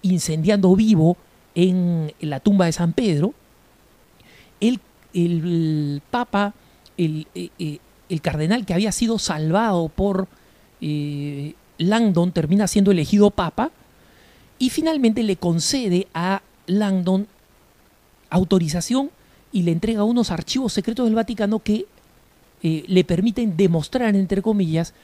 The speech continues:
que el Vaticano efectivamente persiguió a la iglesia y fue perverso y terrible,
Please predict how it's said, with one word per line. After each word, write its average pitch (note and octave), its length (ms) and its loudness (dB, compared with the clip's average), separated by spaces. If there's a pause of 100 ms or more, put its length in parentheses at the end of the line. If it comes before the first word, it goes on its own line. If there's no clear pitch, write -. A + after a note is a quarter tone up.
(200)
que F#3 80 2
el E3 40 4
Vaticano F3+ 500 -2
efectivamente F3 640 -4
persiguió D3 840 -2 (400)
a D3 180 -4
la D3+ 140 -2
iglesia D3+ 640 -4
y C#3 120 -8
fue D3 400 -4 (340)
perverso D#3 520 0
y D#3 40 -6
terrible, - 580 -8